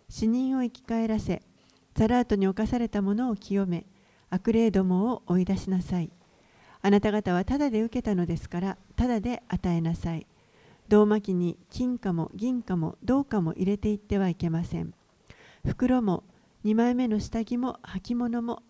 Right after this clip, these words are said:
杖も持たずに、旅に出なさい。働く者が食べ物を得るのは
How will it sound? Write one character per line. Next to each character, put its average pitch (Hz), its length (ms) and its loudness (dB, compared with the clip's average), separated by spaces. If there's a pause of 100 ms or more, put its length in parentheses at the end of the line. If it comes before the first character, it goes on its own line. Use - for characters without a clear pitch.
(100)
杖 277 300 -2
も 175 160 2
持 170 100 -2
た 202 160 -4
ず 175 120 -10
に、 165 180 -8 (420)
旅 196 260 2
に 226 160 -2
出 165 120 -2
な 165 140 -4
さ 160 180 -8
い。 - 100 -12 (520)
働 208 340 2
く 214 100 0
者 220 220 2
が 208 80 0
食 202 200 0
べ 208 80 0
物 233 300 0
を 185 60 0
得 202 140 -2
る 202 120 0
の 185 120 0
は 220 160 -4